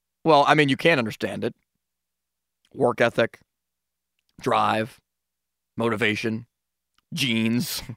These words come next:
<laughs> being the brother of J J. Six sacks, two forced fumbles, a touchdown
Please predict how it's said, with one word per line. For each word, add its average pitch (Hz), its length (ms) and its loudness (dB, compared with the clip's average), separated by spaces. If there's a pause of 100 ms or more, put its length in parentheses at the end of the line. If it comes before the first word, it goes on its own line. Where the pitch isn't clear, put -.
(180)
<laughs> - 340 -20
being 123 180 0
the 139 60 0
brother 123 300 2
of 123 80 -4
J 117 220 -2
J. 120 360 -2 (1300)
Six - 320 0
sacks, 160 580 2 (1400)
two 220 180 4
forced 175 300 2
fumbles, 107 500 -2 (2250)
a - 60 -10
touchdown 147 640 4